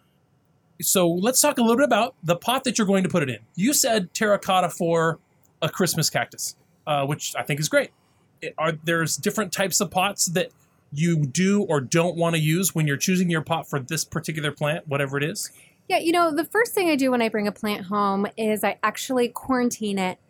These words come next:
Speaker 2: for about a week or two away from all the other plants. You, you sort of touched on, uh, pests a little bit earlier, and one of the main things is oftentimes when you bring a plant home, because it's around so many, and it,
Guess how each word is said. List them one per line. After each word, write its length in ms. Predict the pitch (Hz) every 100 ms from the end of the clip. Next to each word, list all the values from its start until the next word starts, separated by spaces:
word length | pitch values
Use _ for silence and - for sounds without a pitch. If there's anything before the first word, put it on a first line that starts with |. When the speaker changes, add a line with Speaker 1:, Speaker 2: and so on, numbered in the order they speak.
| - _ -
Speaker 2:
for 80 | 247
about 240 | 226 214
a 60 | 208
week 320 | 208 240 240
or 80 | 214
two 260 | - 185
away 300 | 185 196 196
from 160 | - 196
all 100 | 185
the 140 | 190
other 120 | 180
plants. 460 | 175 - 170 165 -
You, 400 | 226 233 233 226
you 140 | - 226
sort 220 | 254 233
of 80 | -
touched 360 | 226 220 -
on, 440 | 202 190 190 185 -
uh, 240 | 190 185 180
pests 500 | - 196 - - -
a 80 | 190
little 220 | 190 185
bit 140 | 190
earlier, 480 | 196 190 190 185 190 - - - -
and 340 | 214 214 214 214
one 100 | 226
of 80 |
the 60 | 220
main 300 | 214 214 214
things 480 | 214 196 202 196 -
is 380 | 196 196 185 180 -
oftentimes 420 | 220 262 226 214
when 120 | 208
you 80 | 190
bring 160 | 185 175
a 40 |
plant 340 | - 175 -
home, 580 | - 330 294 262 247 254 _ _
because 220 | 220 208
it's 160 | 202 196
around 200 | 196 175
so 100 | 190
many, 120 | 175
and 120 | - 196
it, 160 | 202